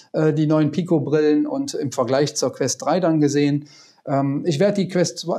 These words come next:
drei leider, äh, nicht bekommen. Ich habe auch, äh, als kleiner Kanal Meta angeschrieben, habe natürlich keine, keine, äh, Antwort erhalten. Das war mir auch ganz klar.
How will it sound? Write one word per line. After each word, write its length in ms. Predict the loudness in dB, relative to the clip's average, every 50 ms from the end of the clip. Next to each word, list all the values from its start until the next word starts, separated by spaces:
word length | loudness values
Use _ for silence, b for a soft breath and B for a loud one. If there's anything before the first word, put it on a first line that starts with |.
| -2
drei 300 | -2 0 2 2 2 2
leider, 560 | 2 2 2 2 4 4 4 4 2 2 0
äh, 140 | -2 -2 0
nicht 400 | 2 0 0 -2 -4 -8 -6 -4
bekommen. 420 | -4 -2 0 0 2 2 2 2 2
Ich 160 | 2 2 2
habe 380 | 2 4 4 4 4 4 4
auch, 240 | 2 2 2 0 -2 -6 -10 -6 -2
äh, 280 | 0 2 2 2 0 -2 -6 -12 -8
als 240 | -4 -4 -4 -2 0
kleiner 260 | 2 2 4 4 2
Kanal 480 | 2 0 0 2 4 4 4 4 2 2
Meta 280 | 2 2 2 2 2 0
angeschrieben, 560 | 0 0 -2 -2 -2 -2 -2 0 0 0 0
habe 100 | 0 -2
natürlich 340 | -2 0 0 -2 -2 -2 -2
keine, 380 | -2 0 2 2 0 0 -2 B B B B B B B
keine, 400 | 0 2 2 4 4 4 4 2
äh, 60 | 2
Antwort 500 | 2 2 4 4 4 4 4 4 4 2
erhalten. 360 | 2 4 4 2 2 0 -2
Das 140 | -4 -2 0
war 120 | 0 2
mir 160 | 2 2 0
auch 120 | 0 -2 -2
ganz 240 | -4 -6 -6 -8 -10
klar. 400 | -6 -2 0 0 0 0 -4